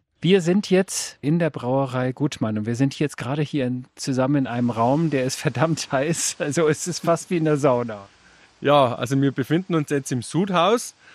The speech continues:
Speaker 2: Das Sudhaus ist also das Herzstück jeder Brauerei, denn hier wird festgelegt, welches Bier das gebraut wird. Und beim Weizenbier, wie es speziell bei uns der Fall ist, da wird ja Weizenmalz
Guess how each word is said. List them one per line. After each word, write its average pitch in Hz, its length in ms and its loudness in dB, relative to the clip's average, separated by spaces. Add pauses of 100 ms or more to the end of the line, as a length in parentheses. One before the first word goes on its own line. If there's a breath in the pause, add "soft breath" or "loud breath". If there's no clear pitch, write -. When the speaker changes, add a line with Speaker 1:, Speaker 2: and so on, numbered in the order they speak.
(220 loud breath)
Speaker 2:
Das - 140 -10
Sudhaus 165 440 2
ist 147 180 -10
also 120 220 -4
das 120 180 -6
Herzstück 147 440 -4
jeder 123 200 -2
Brauerei, 101 680 2 (100)
denn 131 140 -4
hier 156 180 -2
wird 151 140 -4
festgelegt, 151 580 -6
welches 135 380 -2
Bier 180 200 4
das 139 440 2
gebraut 110 480 0
wird. 110 180 -4 (500 loud breath)
Und 117 120 -10
beim 110 180 -6
Weizenbier, 185 640 0
wie 156 60 -2
es 143 80 -6
speziell 131 440 -6
bei 113 120 -6
uns 139 260 -2
der 120 120 -6
Fall 127 280 0
ist, 220 300 0 (340 loud breath)
da 123 140 -6
wird 139 140 0
ja 120 260 0 (140)
Weizenmalz 156 840 0